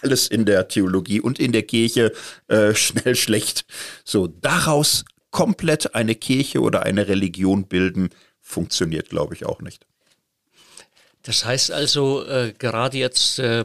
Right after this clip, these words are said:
Speaker 2: vielleicht abschließend anknüpfen an das, was du gesagt hast, sich dann auch der Erlösungsbedürftigkeit dieser Welt stellen, mit diesen ganzen,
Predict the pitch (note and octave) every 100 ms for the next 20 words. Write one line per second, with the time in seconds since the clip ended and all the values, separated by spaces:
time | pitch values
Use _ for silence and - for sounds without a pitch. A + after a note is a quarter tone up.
0 | - - A2+ A2 - B2+ - C#3 C3 -
1 | C3 A#2+ - B2+ - C3+ - C#3 B2+ B2+
2 | B2 B2+ - C#3 B2 A#2 C3+ - - -
3 | - - C#3+ - C#3 C#3 - B2+ E3+ -
4 | - - - - - C#3+ B2 C#3 D3+ D#3+
5 | D3 - B2+ D3+ - - - D3 B2 C#3+
6 | D#3 C3 C#3 A2 - A#2 G#2+ A2+ C3+ B2+
7 | - C3+ - A2 B2 C#3 - C#3+